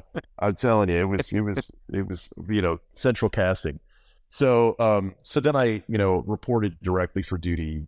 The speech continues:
uh, after I swore in down in Charleston. I, I, you know, hopped in my car and drove to D C, and then,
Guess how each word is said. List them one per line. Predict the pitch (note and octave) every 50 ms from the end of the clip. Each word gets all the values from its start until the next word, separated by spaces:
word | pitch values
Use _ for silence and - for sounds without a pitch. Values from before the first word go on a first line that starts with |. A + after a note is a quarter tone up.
| - _
uh, | E2 D#2 D2+ C#2 C2+ C2+ -
after | D2+ D#2+ D2+ - E2 D#2+
I | D2+
swore | D2+ - - - F2+ E2 D2+ D2+
in | D2+ D2+ D2+
down | D#2 D2 C#2 C#2
in | D2+ D2+
Charleston. | - - D2+ C#2+ C#2 C#2 - - - D2 C2+
I, | C2+ C#2 C#2 - - D2+
I, | C#2 -
you | - E2 E2
know, | C#2 C2 C2 B1+ -
hopped | - C#2 C2 -
in | C#2+ -
my | C2+ C#2
car | - - - C#2+ C#2 C#2+
and | C#2 -
drove | - D2+ C#2+ C#2
to | - D2+
D | D#2 - C#2+ C2+
C, | - - F2+ G2 G#2 F#2 D2
and | C#2 C#2+
then, | C#2+ C#2 C#2+ C#2